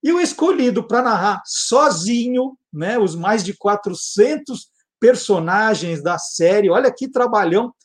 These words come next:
foi o ator Ícaro Silva, que fez sua estreia como narrador.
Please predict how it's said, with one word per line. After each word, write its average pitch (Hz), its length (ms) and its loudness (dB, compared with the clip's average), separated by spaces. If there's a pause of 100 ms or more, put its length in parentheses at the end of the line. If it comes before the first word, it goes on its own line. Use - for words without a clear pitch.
(340)
foi 214 160 8
o 233 80 4
ator 220 560 4 (180)
Ícaro 277 480 2
Silva, 190 720 -6 (380)
que 226 100 -10
fez 214 480 2
sua 254 160 -4
estreia 196 640 0
como 190 480 -4
narrador. 160 960 -2